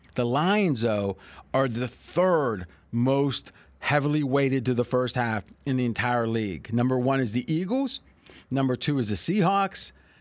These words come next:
Number three are the Lions. So the Lions in the first half score twenty, uh, them, they give up and score combined. So the total points are twenty-eight points in the first half.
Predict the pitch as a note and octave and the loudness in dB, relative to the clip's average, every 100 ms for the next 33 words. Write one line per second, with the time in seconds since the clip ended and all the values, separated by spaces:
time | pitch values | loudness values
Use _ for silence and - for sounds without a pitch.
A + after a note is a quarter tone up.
0 | - B2+ C3+ - B2+ C3 B2 A#2+ G#2+ G2 | -2 0 0 0 2 2 2 0 0 -2
1 | D#2+ C2 - _ _ _ _ _ - - | -6 -8 -12 _ _ _ _ _ -6 0
2 | A#2+ A2+ G#2+ G2+ - - _ - A#2 A#2+ | 2 2 0 -4 -8 -20 _ -6 -2 0
3 | C#3+ E3 E3+ D#3 D3 B2+ - _ - C3+ | 2 2 2 2 0 -4 -10 _ -2 0
4 | C#3 C3+ C#3+ C#3 B2 C3+ C3+ B2 - - | 0 0 -2 -2 0 -2 0 -2 -4 -4
5 | B2+ A#2 A2 - C#3 D3 - B2+ B2+ C#3+ | 0 0 -2 -4 -2 -2 0 -2 0 2
6 | E3+ F#3+ E3 - D3 C3+ A#2 F3 F3+ F3+ | 2 2 -2 -6 -2 -2 0 0 2 0
7 | - C#3+ - E3 D#3 - C#3+ C#3 B2 A2 | 0 -4 -2 0 0 0 2 2 2 0
8 | A2+ G#2+ C#3 D#3+ D#3 C#3+ B2 A2 - C#3 | 0 -2 0 0 0 -2 0 -2 -2 -2
9 | D#3+ E3+ E3 - - D3+ C3 A2 D#2+ - | 0 2 0 -4 -4 -2 0 -2 -4 -10
10 | - _ _ _ _ - A#2+ A#2 C3+ C3+ | -12 _ _ _ _ -4 0 0 0 -2
11 | B2 A2+ A2 G2+ - | 0 0 2 0 -4